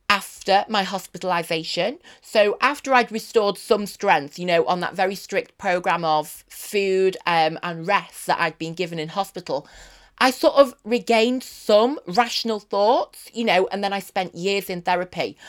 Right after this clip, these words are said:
But I can just remember this feeling, you know, when it finally clicked in my head that food is not the enemy,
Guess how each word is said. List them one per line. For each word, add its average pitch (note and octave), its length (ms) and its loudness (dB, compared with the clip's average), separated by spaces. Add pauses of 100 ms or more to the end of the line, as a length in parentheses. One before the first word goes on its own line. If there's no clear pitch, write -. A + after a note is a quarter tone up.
(180)
But A3+ 80 6
I C#4+ 80 8
can C#4+ 240 0
just E4+ 320 -2
remember C#4 380 2
this F#3+ 240 -6
feeling, F3+ 540 -6 (300)
you G#3 100 -6
know, F#3 400 2
when G3 500 -2 (480)
it A3 180 -6
finally C#4+ 440 0
clicked - 440 -2
in F3+ 100 -6
my F3 140 -4
head G3 500 -4 (320)
that F#3+ 180 2
food C#4 380 0
is C#4+ 140 -2
not A3 240 0
the G3+ 140 -4
enemy, F#3 560 -4